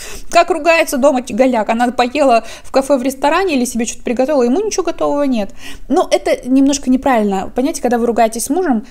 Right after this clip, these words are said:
там еда в доме как-то для галочки, все это должно оставаться. Без любви, эмоций, вот таких: "Дорогой, тебе блюд-, блюдце, да?" Но, э, манипуляция сексом, едой, такими базовыми какими-то потребностями по Маслоу пирамиде, это неправильно, это очень сильно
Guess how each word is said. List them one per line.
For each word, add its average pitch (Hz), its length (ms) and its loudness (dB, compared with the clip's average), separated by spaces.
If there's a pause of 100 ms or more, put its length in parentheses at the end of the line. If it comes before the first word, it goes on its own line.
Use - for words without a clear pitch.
(120)
там 214 120 0
еда 240 280 4
в 240 80 -2
доме 285 300 2
как-то 240 300 -4
для 220 220 0
галочки, 254 360 2
все 247 180 -2
это 226 140 -4
должно 220 320 0
оставаться. 202 500 -2
Без 233 340 0
любви, 226 440 0
эмоций, 214 420 2
вот 208 120 0
таких: 220 300 -4
"Дорогой, 220 340 2
тебе 220 220 0
блюд-, 202 320 -2 (140)
блюдце, 220 360 2
да?" 240 200 0 (520)
Но, 302 540 4
э, 233 300 0
манипуляция 285 680 2
сексом, 277 360 -2
едой, 247 600 0
такими 226 300 -2
базовыми 214 460 0
какими-то 202 280 -4
потребностями 202 720 -4
по 190 140 -8
Маслоу 254 460 -2
пирамиде, 247 520 0
это 247 140 -4
неправильно, 226 600 0
это 240 220 -2
очень 214 180 -4
сильно 208 280 -2